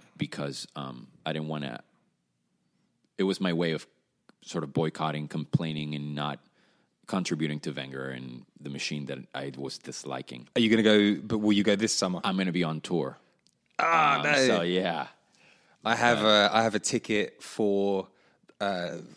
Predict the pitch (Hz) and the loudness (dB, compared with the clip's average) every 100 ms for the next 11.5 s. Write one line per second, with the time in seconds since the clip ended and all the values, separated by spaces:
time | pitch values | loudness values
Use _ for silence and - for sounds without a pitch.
0 | - 113 101 - 104 123 - 113 104 98 | -16 -14 -12 -6 4 6 6 2 2 2
1 | 87 98 110 104 - 104 98 90 87 92 | 0 2 4 4 4 4 4 2 0 -4
2 | 76 67 73 71 - _ - 87 - 98 | -6 -8 -8 -10 -14 _ -10 -4 -2 0
3 | 92 92 92 90 95 - - - - - | 2 2 0 -4 -8 -18 -16 -10 -6 -4
4 | 92 92 - - 92 113 107 104 104 101 | -6 -8 -16 -10 -6 -2 4 4 4 4
5 | 101 104 107 101 98 92 90 - 87 82 | 6 6 6 6 4 0 -4 -8 -8 -6
6 | 101 - 104 98 107 98 101 101 101 98 | -6 -4 -2 6 6 6 4 4 4 4
7 | 95 110 98 95 95 - 107 - - - | 4 2 2 4 2 2 -2 -2 -20 -12
8 | - 123 - 143 139 170 131 139 101 95 | -4 -4 0 2 4 2 2 0 0 -4
9 | - 107 - - _ - - 143 127 92 | -8 -10 -10 -20 _ -8 -2 2 2 2
10 | 110 107 113 107 101 - 98 95 95 - | -2 0 0 0 -4 -2 -4 -2 -6 -6
11 | - 78 104 90 | -4 -2 -2 -4